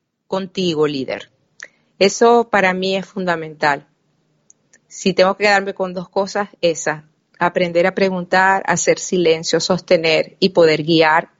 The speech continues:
desde la sabiduría de la necesidad del otro. Es definitivamente para mí lo más importante.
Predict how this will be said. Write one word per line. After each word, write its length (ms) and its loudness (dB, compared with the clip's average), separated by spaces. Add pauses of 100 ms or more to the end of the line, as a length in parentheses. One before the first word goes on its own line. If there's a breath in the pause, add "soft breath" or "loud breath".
(140)
desde 380 2
la 340 0
sabiduría 840 2 (800)
de 140 2
la 100 -2
necesidad 560 0
del 160 0
otro. 280 -10 (560)
Es 320 -2 (300)
definitivamente 800 0
para 240 0
mí 320 -2 (840)
lo 80 4
más 160 -2
importante. 720 -4